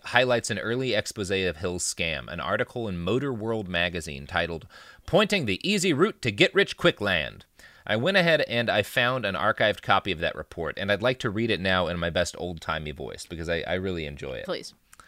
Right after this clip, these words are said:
Speaker 1: "Astonishing and enticing means employed by the greatest automobile college in the world to catch the would-be chauffeur's coin. Masters of gas engines evolved in twelve weeks, and before graduation and after,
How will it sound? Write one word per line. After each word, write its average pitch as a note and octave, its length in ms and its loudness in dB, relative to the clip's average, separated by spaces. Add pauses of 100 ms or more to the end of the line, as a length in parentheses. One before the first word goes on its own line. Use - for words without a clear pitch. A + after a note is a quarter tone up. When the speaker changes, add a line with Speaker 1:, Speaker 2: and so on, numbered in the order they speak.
(480)
Speaker 1:
"Astonishing E3+ 640 10
and A2 100 8
enticing F3 460 8
means G3+ 320 2
employed E3 420 8
by D3+ 200 12
the D3+ 100 6
greatest D3 480 8
automobile F3+ 560 10
college G3+ 420 10
in G3+ 80 6
the F#3+ 60 4
world D#3 460 10
to A2 80 4
catch - 300 6
the B2 100 4
would-be F3+ 340 6
chauffeur's F#3 500 6
coin. A#2+ 500 6 (180)
Masters E3+ 480 8
of D#3+ 120 4
gas F3 300 8
engines D3+ 380 2
evolved B2+ 360 8
in A#2+ 120 2
twelve G#3 340 8
weeks, E3+ 380 0
and A2+ 100 -2
before F#3+ 260 4
graduation F#3 640 4
and D#3+ 200 8
after, E3 380 8